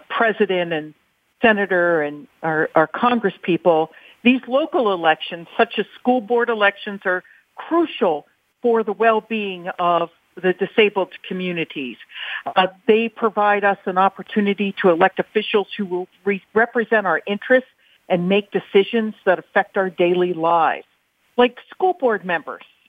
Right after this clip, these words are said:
Uh, they're over, they're responsible for overseeing education in K through twelve. And most recently, I think we've, uh, are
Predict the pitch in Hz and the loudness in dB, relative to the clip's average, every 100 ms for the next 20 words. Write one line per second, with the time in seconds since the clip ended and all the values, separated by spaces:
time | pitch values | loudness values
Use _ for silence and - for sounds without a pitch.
0 | _ 190 190 196 196 _ _ _ _ - | _ -12 -10 -12 -14 _ _ _ _ -4
1 | 311 349 - 330 330 330 320 294 269 302 | 0 0 0 -2 -4 -6 -4 -4 -2 -2
2 | 320 - 330 320 294 269 - - 240 247 | -4 0 2 0 -2 -2 -2 2 2 2
3 | 247 - 262 220 220 - - 233 - 214 | -4 0 2 2 0 -2 0 2 2 -4
4 | 180 - 208 202 - 202 190 - 226 214 | -6 -2 0 0 -2 -12 -12 -4 2 2
5 | 127 - _ _ _ _ _ _ 240 233 | 0 -4 _ _ _ _ _ _ 0 0
6 | 226 - 233 254 262 - 294 320 294 - | -2 -6 0 0 0 -4 -4 -2 -2 0
7 | 226 220 202 - 226 220 220 214 190 - | 2 2 0 -2 -2 0 0 2 0 -2
8 | 202 196 196 | 0 2 0